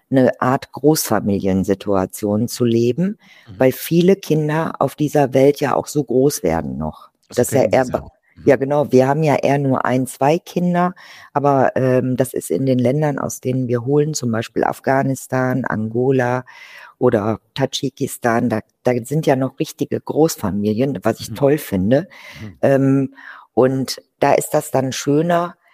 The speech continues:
Speaker 1: für die Kinder, wenn die unter sich, ne, miteinander das hier weiterleben können. Ne,
Speaker 2: Ja.
Speaker 1: im, ja.
Speaker 2: Das war,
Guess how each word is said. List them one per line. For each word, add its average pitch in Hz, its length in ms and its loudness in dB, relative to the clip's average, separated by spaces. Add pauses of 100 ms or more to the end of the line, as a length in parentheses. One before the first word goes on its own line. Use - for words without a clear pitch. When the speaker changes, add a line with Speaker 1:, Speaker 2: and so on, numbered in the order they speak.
Speaker 1:
für - 220 -2
die 151 160 -6
Kinder, 151 420 0
wenn 135 200 0
die 135 420 -8
unter 139 400 0
sich, - 440 -8 (280)
ne, 120 280 -2 (360)
miteinander 131 920 0 (480)
das 127 200 0
hier 127 240 2
weiterleben 90 800 0
können. 78 400 -8 (320)
Ne, 92 100 -4
Speaker 2:
Ja. 95 60 2
Speaker 1:
im, - 240 -2 (800)
ja. 104 180 0 (1600)
Speaker 2:
Das 110 180 -8
war, 127 480 -2